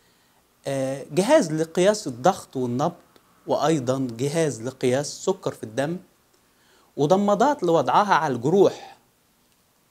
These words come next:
وبعد قياس السكر هنحتاج ل-، ل-، لشاش طبي أو لاصقات معقمة.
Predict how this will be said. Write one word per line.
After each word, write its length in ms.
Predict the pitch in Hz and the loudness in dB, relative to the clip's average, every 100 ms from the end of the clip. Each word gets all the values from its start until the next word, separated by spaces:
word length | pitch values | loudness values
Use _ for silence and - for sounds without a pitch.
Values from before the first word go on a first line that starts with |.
| - | -4
وبعد 720 | 131 131 135 131 165 165 147 | 0 0 -2 -4 0 0 -2
قياس 360 | - 170 170 139 | -2 0 0 -6
السكر 520 | - - 180 - 202 | -8 -6 -4 -2 -2
هنحتاج 600 | 190 170 - 196 156 127 | -2 -6 0 2 2 -6
ل-، 400 | 127 135 131 - | -6 -4 -6 -8
ل-، 440 | 143 131 131 131 139 | -8 -8 -8 -12 -10
لشاش 360 | - 180 156 | 0 2 2
طبي 440 | - 160 147 151 - | -2 -4 -4 -6 -4
أو 120 | 127 | -4
لاصقات 540 | 135 - - 147 143 | -4 -8 -4 -4 -2
معقمة. 380 | 160 170 - - | -4 -4 -6 -14